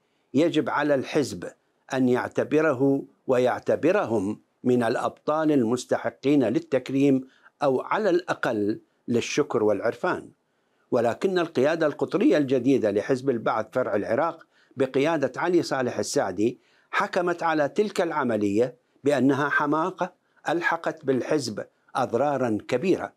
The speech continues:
وبالتالي فإنها لن تكافئ القائمين بها آيات سعيد ثابت وخالد علي صالح وأحمد طه العزوز وسليم الزيبق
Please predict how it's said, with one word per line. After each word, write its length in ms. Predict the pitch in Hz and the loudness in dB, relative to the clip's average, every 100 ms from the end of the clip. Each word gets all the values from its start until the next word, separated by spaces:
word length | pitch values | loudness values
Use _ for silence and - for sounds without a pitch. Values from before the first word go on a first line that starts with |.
| _ _ - | _ _ -4
وبالتالي 640 | 113 107 - 143 143 139 | -2 -2 -2 -2 0 0
فإنها 600 | - 135 110 110 135 135 | -2 -4 -2 -2 -2 -2
لن 240 | 110 175 175 | 0 -2 0
تكافئ 540 | 156 143 127 135 123 | -2 0 -2 -2 -2
القائمين 720 | 113 - 113 113 104 107 101 | -2 -4 -6 -4 -4 -2 -2
بها 400 | 117 175 - 123 _ _ _ 117 | -2 -2 -4 -18 _ _ _ -2
آيات 280 | 117 131 | 0 -2
سعيد 320 | - 110 92 - | -4 -4 -4 -4
ثابت 380 | 113 135 135 - _ _ _ | -2 0 -2 -4 _ _ _
وخالد 380 | - 110 107 - | -8 -2 -2 -2
علي 240 | 107 101 | -4 -4
صالح 500 | 92 123 135 127 - _ _ _ - | -6 -4 -2 -2 -6 _ _ _ -4
وأحمد 360 | 123 - 104 | -2 -2 -4
طه 300 | 104 113 95 | -4 -4 -4
العزوز 720 | 95 92 85 117 143 135 135 _ _ _ | -4 -6 -4 0 2 2 -2 _ _ _
وسليم 360 | - - 104 107 | -6 -2 0 0
الزيبق 580 | 98 95 135 131 131 | -2 0 0 2 0